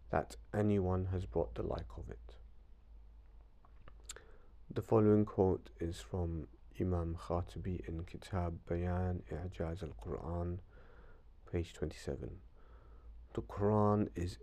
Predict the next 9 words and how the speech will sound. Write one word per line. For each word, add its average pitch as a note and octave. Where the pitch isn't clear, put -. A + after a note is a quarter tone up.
inimitable F2+
in A2
that F#2
it G2+
employs G2
the -
most E2+
eloquent G2+
words E2+